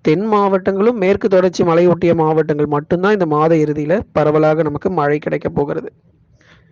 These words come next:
அடுத்து வரக்கூடிய ஐந்து நாட்களுக்கு பகல் நேரங்கள்ல வெயிலுடைய தாக்கம் அதிகமாவே இருக்கும். பெரும்பாலும் வறண்ட வானிலை தான்.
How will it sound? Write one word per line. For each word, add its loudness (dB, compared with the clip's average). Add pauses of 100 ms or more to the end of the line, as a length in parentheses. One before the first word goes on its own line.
(420)
அடுத்து 2
வரக்கூடிய 0
ஐந்து 0
நாட்களுக்கு -2
பகல் 2
நேரங்கள்ல -2
வெயிலுடைய 0
தாக்கம் -4
அதிகமாவே 0
இருக்கும். -2
பெரும்பாலும் 2
வறண்ட 2
வானிலை 0
தான். -8